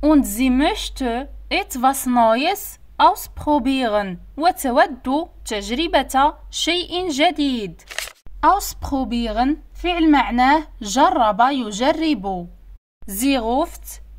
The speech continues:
in einem Friseursalon an. تتصل بصالون تصفيف الشعر.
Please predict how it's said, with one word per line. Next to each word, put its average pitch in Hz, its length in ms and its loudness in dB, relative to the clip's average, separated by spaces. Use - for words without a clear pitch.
in 262 220 2
einem 330 360 4
Friseursalon 269 1200 4
an. 208 440 2
تتصل 294 840 2
بصالون 240 800 0
تصفيف 311 680 -6
الشعر. 233 720 2